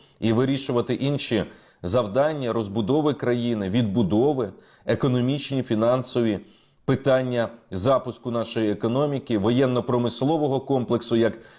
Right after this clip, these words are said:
локомотиву цієї економіки. Я переконаний, що інакше бути не може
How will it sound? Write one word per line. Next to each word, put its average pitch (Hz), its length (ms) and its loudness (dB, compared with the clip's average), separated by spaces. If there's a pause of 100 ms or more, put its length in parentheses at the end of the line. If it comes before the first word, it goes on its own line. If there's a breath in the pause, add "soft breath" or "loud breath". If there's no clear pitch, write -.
локомотиву 139 840 0
цієї 117 320 -2
економіки. 120 540 -2
Я 113 140 4
переконаний, 110 600 0
що - 180 -4
інакше 107 420 0
бути 101 300 0
не 95 120 2
може 98 340 0